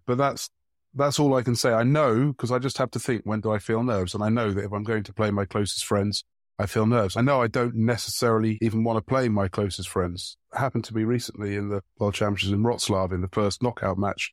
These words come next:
we selected a team of English players because we felt that was the best thing to do. But on the other hand, it meant particularly one of the pairs were my former teammates of ten years, who I know very well, but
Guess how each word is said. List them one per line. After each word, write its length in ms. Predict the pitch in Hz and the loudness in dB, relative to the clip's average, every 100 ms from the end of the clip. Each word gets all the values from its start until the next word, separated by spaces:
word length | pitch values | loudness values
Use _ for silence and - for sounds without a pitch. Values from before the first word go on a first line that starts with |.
| _ | _
we 100 | 107 | -4
selected 440 | 95 107 113 - 101 | 0 0 0 -2 -2
a 60 | |
team 440 | 95 - 107 101 98 | 0 2 2 2 2
of 340 | 101 95 - - | 0 0 -4 -4
English 340 | 107 98 95 - | 0 0 0 0
players 320 | 101 95 95 | 0 2 0
because 320 | 104 - 98 | -4 -4 -2
we 100 | 101 | -2
felt 260 | - 104 80 | 0 0 0
that 100 | 87 | -4
was 100 | - | -4
the 60 | |
best 240 | 101 95 - | -2 -2 -2
thing 140 | 90 | -6
to 100 | 92 | -4
do. 340 | 92 123 90 98 | -2 0 0 -2
But 140 | 104 95 | -4 -2
on 140 | 104 | -2
the 120 | 107 | 0
other 120 | 110 | 0
hand, 180 | 98 98 | 0 -2
it 60 | 98 | 0
meant 220 | 104 98 _ | -2 -2 _
particularly 340 | - 139 107 101 | -8 -4 -2 0
one 160 | 113 | 0
of 80 | 95 | 0
the 80 | 92 | -2
pairs 460 | - 95 95 - - | 0 0 0 -2 -4
were 100 | 101 | 0
my 120 | 104 | 0
former 320 | - 107 95 | 0 0 2
teammates 480 | 92 117 101 87 - | 2 2 2 -2 -6
of 80 | 90 | -4
ten 240 | 98 87 | 0 0
years, 360 | 80 87 98 - _ _ | 0 -2 -4 -8 _ _
who 120 | - | -2
I 60 | 104 | 2
know 180 | 110 104 | 2 2
very 220 | 104 101 | 2 2
well, 260 | 110 98 87 | 2 2 0
but 240 | 98 90 | -2 -4